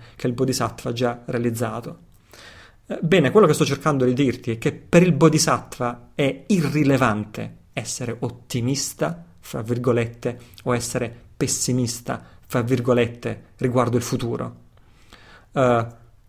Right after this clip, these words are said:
il bodhisattva non vive per aiutare gli altri perché è ottimista di poterci riuscire. Il bodhisattva vive per aiutare gli altri perché è semplicemente il modo migliore di vivere, anzi è l'unico modo giusto di vivere. Quindi la domanda corretta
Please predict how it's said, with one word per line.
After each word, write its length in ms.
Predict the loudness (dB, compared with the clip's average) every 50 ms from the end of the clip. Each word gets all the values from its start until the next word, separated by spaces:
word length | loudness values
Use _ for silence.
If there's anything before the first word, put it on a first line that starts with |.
| -2 -2
il 60 | 0 4
bodhisattva 560 | 6 6 6 6 6 2 0 2 2 2 2
non 180 | 2 2 2
vive 240 | 4 4 6 6 4
per 220 | 4 2 0 0 2
aiutare 500 | 2 2 2 2 0 0 0 2 2 2
gli 80 | 2
altri 320 | 2 2 2 0 0 -2 -2
perché 320 | -2 -6 -10 -4 -2 -2
è 40 | -2
ottimista 760 | -2 -4 -8 -6 -4 -2 0 2 2 2 0 -2 -2 -6 -4
di 140 | -4 -4 -4
poterci 500 | -6 -6 -4 -4 -6 -4 -6 -4 -2 -2
riuscire. 680 | -2 -2 -2 -6 -6 -4 -4 -6 -6 -6 -10 -10 -14 -18 -20 -20 -20 -20 -20 -20 -20 -20 -20 -20 -6
Il 140 | -2 0 2
bodhisattva 540 | 4 4 4 4 2 0 -2 0 -2 -2 -2
vive 360 | -2 0 2 2 4 4 2
per 160 | 0 0 0
aiutare 380 | 0 0 0 0 0 0 2 2
gli 80 | 2 2
altri 240 | 2 2 0 0
perché 240 | 0 0 -2 -2 -4
è 40 | -2
semplicemente 1000 | -2 0 0 0 0 0 -2 -2 -4 -2 0 0 2 2 2 2 2 2 2 2
il 100 | 2 2
modo 460 | 0 0 2 4 4 4 4 4 2
migliore 360 | 2 2 2 4 4 4 4
di 120 | 2 0 2
vivere, 320 | 2 2 4 4 2 0
anzi 300 | 0 0 -2 0 0 -2
è 20 | 0
l'unico 800 | 0 2 2 2 2 0 -2 -4 -6 -8 -10 -10 -14 -20 -18 _ -4
modo 560 | -4 -2 -2 -4 -4 -6 -6 -6 -8 -12 -14 _
giusto 400 | -4 -4 -4 -4 -6 -6 -4 -2
di 120 | -2 2
vivere. 460 | 4 4 4 4 0 -4 -6 -12 -16 -20 _ _ -20 -20 _ _ _ -20 -20 _ -20 _ -20 -20 -20 -18 -16 -12 -6
Quindi 240 | 2 4 6 6 8
la 100 | 8 8
domanda 360 | 8 8 6 6 6 4 4
corretta 680 | 2 2 0 2 2 2 0 0 -4 -8 -8 -8 -8 -8